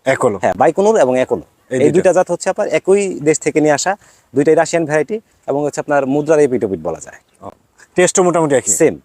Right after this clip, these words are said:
Speaker 2: সেম টেস্ট, সেম সবকিছু।
Speaker 1: সেম সবকিছু।
Speaker 2: শুধুমাত্র একটা জিনিস পার্থক্য, বাইকোনুরটা হচ্ছে আপনি দেখেন যে এই যে একটু আপনার সে লম্বা শেপের।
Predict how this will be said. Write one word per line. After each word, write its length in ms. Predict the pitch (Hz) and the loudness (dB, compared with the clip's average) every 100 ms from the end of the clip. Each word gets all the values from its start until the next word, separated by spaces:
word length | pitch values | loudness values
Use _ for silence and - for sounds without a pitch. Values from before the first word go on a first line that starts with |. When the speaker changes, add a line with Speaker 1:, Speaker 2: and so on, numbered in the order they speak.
| - | -12
Speaker 2:
সেম 280 | - 160 170 | 0 0 2
টেস্ট, 340 | 226 240 - - | 0 0 -6 -6
সেম 240 | - 151 | -2 -2
সবকিছু। 380 | 139 127 - - | -2 -6 -8 -14
Speaker 1:
সেম 260 | - - 120 | -10 -4 -4
সবকিছু। 160 | - | 0
Speaker 2:
শুধুমাত্র 320 | 143 277 - | 0 0 0
একটা 260 | 226 180 190 | 0 0 0
জিনিস 200 | 185 196 | 0 0
পার্থক্য, 380 | 208 - 190 226 | -2 -2 -2 0
বাইকোনুরটা 500 | 170 170 196 180 165 | 0 0 -2 -2 -2
হচ্ছে 160 | - | -4
আপনি 140 | 160 170 | -6 -4
দেখেন 260 | 151 190 233 _ _ _ | -2 -4 -8 _ _ _
যে 80 | - | -4
এই 140 | 180 185 | 0 2
যে 80 | 165 | 2
একটু 760 | 190 - _ 208 196 180 175 - | -2 -2 _ 4 4 4 0 -4
আপনার 200 | 151 139 | -6 -6
সে 240 | - 139 | -4 0
লম্বা 280 | 147 151 135 | 0 0 -2
শেপের। 300 | 131 135 | -2 -4